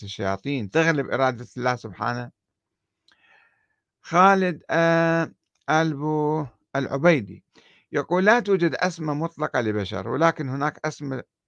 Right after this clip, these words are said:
أسمة الأنبياء من كبائر الذنوب فقط". آم، سلمان هاشم يقول: "متى نتخلص من هذا الجدل، آه، والتي هي زوجات النبي هل من أهل البيت أو لا؟"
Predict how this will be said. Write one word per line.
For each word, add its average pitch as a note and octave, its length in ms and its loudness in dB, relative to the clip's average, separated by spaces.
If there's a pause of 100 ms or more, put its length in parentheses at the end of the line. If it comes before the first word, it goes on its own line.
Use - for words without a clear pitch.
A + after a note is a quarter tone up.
(200)
أسمة D3 340 -4
الأنبياء A#2+ 840 0 (440)
من D3 120 -4
كبائر C3+ 480 -2
الذنوب A2 420 -4
فقط". - 340 -12 (1400)
آم، C3 460 0 (220)
سلمان E3+ 640 0
هاشم E3 460 -2
يقول: D#3 520 -2 (240)
"متى F3 280 -4
نتخلص C#3 720 -2
من A#2 260 -10 (280)
هذا G#2+ 240 -2
الجدل، C3 480 0 (800)
آه، C3 240 4
والتي C#3 380 0
هي C3 40 2
زوجات B2+ 440 2
النبي C3 520 -4
هل C#3 360 -2 (120)
من B2 160 -8
أهل A#2+ 140 -6
البيت A#2 320 -4
أو G2 160 -4
لا؟" F#2 260 -8